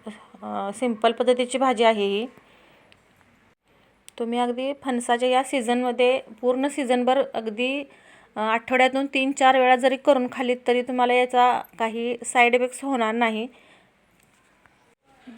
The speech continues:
आणि जरी कोणाला त्रास होत असेल, अ, जास्त भाजी खाल्ल्यानंतर, तरी आपण त्याच्यामध्ये हिंग वापरायचा, त्यामुळे आपल्याला पोटाचा कमी त्रास होतोय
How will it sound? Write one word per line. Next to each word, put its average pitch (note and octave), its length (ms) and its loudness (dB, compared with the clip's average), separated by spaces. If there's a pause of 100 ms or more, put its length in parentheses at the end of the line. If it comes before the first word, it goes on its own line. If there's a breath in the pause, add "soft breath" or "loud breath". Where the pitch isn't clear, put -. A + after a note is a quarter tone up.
(140)
आणि A#3 200 -2
जरी C4 240 2
कोणाला C#4+ 300 2
त्रास C4+ 340 2
होत C4 180 -2
असेल, B3 420 0 (120)
अ, A3+ 180 -4
जास्त A3+ 340 0
भाजी A3+ 320 -2
खाल्ल्यानंतर, A3 480 -2 (100)
तरी A#3 100 2
आपण A#3 260 0
त्याच्यामध्ये A#3 500 0
हिंग B3 300 2
वापरायचा, A3+ 540 4
त्यामुळे G#3+ 360 0
आपल्याला G#3+ 360 2
पोटाचा A3 400 -2
कमी A3+ 260 -2
त्रास A#3+ 320 2
होतोय A3 260 -4